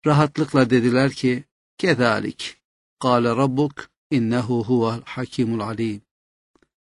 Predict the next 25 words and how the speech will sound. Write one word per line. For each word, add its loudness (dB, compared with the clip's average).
İşte 2
böyle. 6
Bu 6
böyledir. 6
Dahası 6
olmaz 6
böyle. 6
Sen 4
bunu 6
böyle 8
kabul 6
et. 4
Allah 4
dediyse 4
tamam, 6
var 6
mı 4
başka 2
diyeceğin? 4
O 2
hakim, 4
o 4
alim 6
değil 6
mi? 4